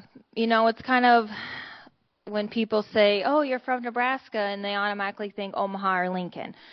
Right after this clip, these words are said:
No. Valentine, Norfolk, Hayter, they have no idea where those, where those towns are. So it's kind of the equivalent to that. People heard we were going to go to New York.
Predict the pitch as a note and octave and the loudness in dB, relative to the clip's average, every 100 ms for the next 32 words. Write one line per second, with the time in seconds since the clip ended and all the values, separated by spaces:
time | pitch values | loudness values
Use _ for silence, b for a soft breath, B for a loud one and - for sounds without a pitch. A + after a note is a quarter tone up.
0 | B B B - F#3+ F3 - - _ _ | B B B -10 -4 -4 -4 -12 _ _
1 | _ - - A3+ A#3 G#3+ F#3+ F#3+ F#3 E3+ | _ -20 -6 0 2 2 0 -4 -6 -6
2 | F3 G#3+ A3+ G#3+ - G3 F3 E3+ - A#3 | -2 4 4 4 0 0 0 -2 -2 2
3 | G#3 F3 E3+ G3 A#3 A3 A3+ A3+ A3 G#3 | 2 2 0 0 0 2 4 4 4 4
4 | G3+ G3 F#3 F3+ E3+ - - - _ _ | 4 4 4 2 0 -4 -16 -20 _ _
5 | - F#3+ F3+ F3+ - F3+ D#3+ D#3+ D3 - | -6 -4 -2 -6 -8 -8 -8 -6 -6 -6
6 | - C#4+ A3 - B3+ - C4+ C4+ B3+ A#3+ | 2 6 6 6 2 2 4 4 4 2
7 | A#3+ B3+ A#3 A3 G#3 G3+ G3 F#3 E3+ - | 4 4 4 4 -2 -4 -2 0 0 -2
8 | B B B - A#3 A3+ A3 G#3+ G3+ - | B B B 2 4 6 6 6 4 2
9 | G#3+ G#3+ G3 G#3+ G#3 G3+ G3+ F#3+ F#3 F#3 | 2 2 4 2 2 0 -2 0 -2 -2
10 | F#3 A3 B3 A#3+ A#3 - | 0 4 4 4 0 -8